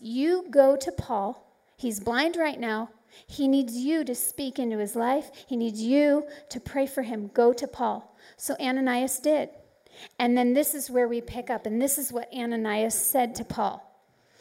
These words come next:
He said, The God of our ancestors has handpicked you to be briefed on his plan of action. You've actually seen the righteous innocent, and you've heard him speak. You are to be a key witness to everyone you meet of what you've seen and heard.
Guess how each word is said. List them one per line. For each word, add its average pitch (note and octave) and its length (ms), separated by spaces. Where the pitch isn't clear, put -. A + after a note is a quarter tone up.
He C4 160
said, A3+ 300
The A3+ 80
God B3 260
of E4 100
our C#4+ 160
ancestors B3+ 760
has A3+ 240
handpicked C4+ 600
you B3+ 400
to A#3+ 100
be A3 140
briefed B3+ 420
on A3+ 120
his G#3 180
plan A3 240
of A3+ 80
action. G#3+ 480
You've E4 220
actually C#4+ 520
seen C4+ 400
the C4 80
righteous A#3+ 500
innocent, - 520
and A3 160
you've A#3 160
heard C4+ 200
him A3+ 120
speak. - 600
You C4 200
are D#4+ 80
to C4+ 80
be A3 140
a G3+ 40
key B3 260
witness C#4+ 400
to - 260
everyone C#4 420
you A3 100
meet A#3+ 380
of G#3 120
what G#3+ 160
you've G3 160
seen D4+ 400
and A#3+ 140
heard. A3 340